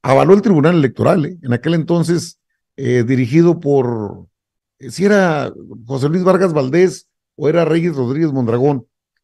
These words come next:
pero hicieron su jugada, sus enjuagues, sus tranzas, y lo hicieron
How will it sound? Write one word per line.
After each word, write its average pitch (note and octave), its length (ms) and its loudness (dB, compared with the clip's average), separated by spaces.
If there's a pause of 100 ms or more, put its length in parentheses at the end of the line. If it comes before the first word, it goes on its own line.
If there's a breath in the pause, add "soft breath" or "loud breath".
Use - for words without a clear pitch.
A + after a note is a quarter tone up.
(140)
pero B2+ 200 -2
hicieron G#3 300 0
su D#3 140 -6
jugada, C3 520 -4 (680)
sus - 280 -18
enjuagues, E3+ 680 -4 (140)
sus - 240 -16
tranzas, D#3+ 680 -2 (500)
y C3 120 -10
lo B2 100 -4
hicieron A3 480 0